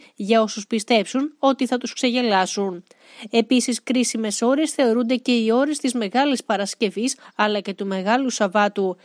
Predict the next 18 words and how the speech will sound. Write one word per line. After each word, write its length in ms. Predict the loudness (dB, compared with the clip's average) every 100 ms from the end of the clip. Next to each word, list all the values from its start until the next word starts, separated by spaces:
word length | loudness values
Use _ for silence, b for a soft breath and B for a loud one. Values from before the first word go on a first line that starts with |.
| b
για 260 | -2 2 2
εκείνους 520 | 0 0 0 -2 -2
που 120 | -2
θεωρούν 480 | 0 0 2 0 0
ότι 240 | -2 -2
είναι 140 | 0 -2
πιο 260 | -2 -2
πιστοί 320 | 0 -2 0 -2
από 140 | 0
κάποιους 400 | 0 -2 -2 2
άλλους 420 | 2 2 0 -4 B B
και 160 | 0 0
θα 120 | 0
προσπαθήσουν 640 | -2 0 0 2 0 0
να 120 | -4 0
πάνε 280 | 0 2
στην 200 | -2 -4
εκκλησία, 680 | -4 -4 -2 0 2 4 2